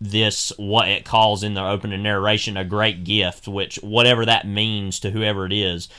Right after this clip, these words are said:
But the point is, like you said, yeah, this inclusion into that,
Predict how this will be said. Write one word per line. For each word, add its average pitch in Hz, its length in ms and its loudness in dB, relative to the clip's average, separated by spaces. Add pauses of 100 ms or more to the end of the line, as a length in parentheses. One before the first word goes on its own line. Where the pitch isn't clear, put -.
(220)
But 113 120 0
the 117 60 -2
point 135 260 2
is, 107 120 2
like 117 160 2
you 113 100 -2
said, 110 320 2
yeah, 107 160 2
this 104 240 -2
inclusion 117 720 0
into 113 300 0
that, 98 440 4